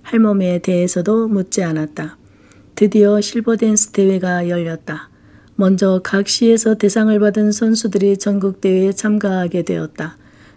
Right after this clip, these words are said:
칠복도 자신이 사는 시 대표로 참가하게 되었다. 대회를 앞두고 칠복은 더욱더 할멈이 좋아졌다.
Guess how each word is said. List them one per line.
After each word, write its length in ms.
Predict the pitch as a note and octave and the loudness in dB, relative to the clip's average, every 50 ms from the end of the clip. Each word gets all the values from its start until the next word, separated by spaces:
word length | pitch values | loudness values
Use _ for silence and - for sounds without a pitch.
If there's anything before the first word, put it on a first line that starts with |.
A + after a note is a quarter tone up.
| _ | _
칠복도 720 | _ - A#3 A3 G#3 F#3+ F#3 F3+ - - F#3+ F#3 F#3 F#3 F#3+ | _ 0 0 0 2 2 0 -2 -2 -2 -2 -2 -2 -2 -4
자신이 540 | - - G3 G3 G3 - A3 G#3 G#3 G#3 | -6 -6 -4 -4 -2 -2 0 0 0 0
사는 340 | G#3 - G#3+ A3 A3 G#3+ A3 | 0 -2 -2 0 0 0 0
시 240 | G#3+ - - B3 A#3+ | 0 0 0 0 0
대표로 600 | B3 - G3 G3+ - - G3 F#3 G3+ G#3 A3 A3 | 0 0 -2 -2 -2 -2 -2 0 0 -2 -2 -2
참가하게 720 | A3 - - A3 G#3 G#3 G3+ G3 F#3 F3+ F3+ E3+ F3 E3 | -6 -6 -6 -4 -4 -4 -4 -4 -4 -6 -4 -4 -6 -6
되었다. 560 | D3+ E3+ E3 D#3+ D#3 - _ - D3+ D#3+ - _ _ _ _ _ _ _ - - - - _ _ | -6 -6 -8 -8 -8 -10 _ -12 -12 -12 -14 _ _ _ _ _ _ _ -20 -20 -20 -20 _ _
대회를 360 | - - A3 A3+ G#3+ G#3 A3 A3 | 0 4 4 6 6 4 4 2
앞두고 400 | G#3 G3+ G#3 - G#3+ G3+ G#3+ G#3+ | 2 0 -2 -4 0 0 0 0
칠복은 640 | G#3 - A#3 G#3+ G3+ G#3+ G#3 G#3 G#3 G#3 G#3 G#3 | 0 -2 -4 -2 0 0 0 0 0 -2 -2 -2
더욱더 560 | - - G2 - F#2+ - _ - F#3+ G3 G3+ | -2 -2 -2 -2 -4 -6 _ -4 -2 -2 -2
할멈이 480 | G#3 A3+ A3+ A3 A3+ G#3+ G3 F#3 F#3 F3 | -2 -2 0 0 2 2 0 -2 -2 -4
좋아졌다. 760 | - - F#3 F3+ F3+ F3+ - F3 E3+ - _ F#3 E3+ D#3 - | -4 -4 -4 -4 -4 -4 -6 -8 -8 -8 _ -12 -12 -12 -14